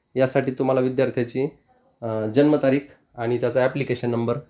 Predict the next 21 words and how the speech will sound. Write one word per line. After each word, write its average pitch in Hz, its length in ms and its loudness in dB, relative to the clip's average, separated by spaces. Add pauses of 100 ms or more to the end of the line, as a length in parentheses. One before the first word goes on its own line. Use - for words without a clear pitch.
(220)
या 123 160 0
दोन 127 220 2
गोष्टी 123 260 -2
माहीत 120 220 0
असणं 127 260 -2 (300)
गरजेचं 104 380 0
आहे. 104 180 -6 (1500)
या 127 100 4
ठिकाणी 123 340 0
आपल्याला 123 300 0
एक 123 180 0
गोष्ट 123 300 -4
लक्षात 120 280 -2
घ्यायची 113 300 -2
आहे, 110 240 -2 (1200)
इथं 127 260 0
तुम्हाला 131 300 2
विद्यार्थ्यांचे 127 640 -2 (240)
मार्क 120 400 0
दिसणार 120 340 -2
नाहीत. 110 220 -2